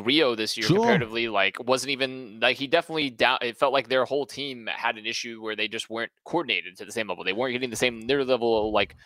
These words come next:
Speaker 1: of, of synergy that they had in the past. So, like, how much of that is on Krong? How much of that is on Rio? So it, it's, if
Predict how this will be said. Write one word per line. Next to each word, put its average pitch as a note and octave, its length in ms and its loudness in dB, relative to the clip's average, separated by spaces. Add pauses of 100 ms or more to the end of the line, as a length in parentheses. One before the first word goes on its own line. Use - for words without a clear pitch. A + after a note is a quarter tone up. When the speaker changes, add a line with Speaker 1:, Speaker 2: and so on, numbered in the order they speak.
(200)
Speaker 1:
of, A2 360 -2 (140)
of A2 140 -2
synergy G#2 580 -2
that - 80 -12
they G#2 80 4
had A2 120 6
in A2+ 60 -4
the G#2 60 -10
past. A#2 380 2
So, B2 80 -4
like, G#2 140 2
how C#3+ 100 6
much D#3 120 -2
of D#3 60 2
that D3+ 80 6
is C3 100 0
on C3 120 2
Krong? D3 240 2
How C#3 80 -4
much C#3+ 120 -8
of C#3 40 -6
that C#3+ 80 2
is C3 80 -2
on B2+ 120 0
Rio? C3 460 2 (480)
So A#2 600 -2
it, A#2 180 -2
it's, - 420 -6 (200)
if - 80 -20